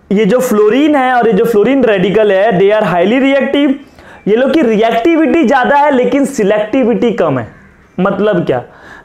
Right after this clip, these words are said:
They are highly reactive and less selective। जबकि chlorination, bromidation selective होता है।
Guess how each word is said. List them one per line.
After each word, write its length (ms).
They 140
are 120
highly 420
reactive 640
and 240
less 220
selective। 800
जबकि 260
chlorination, 640
bromidation 540
selective 720
होता 300
है। 240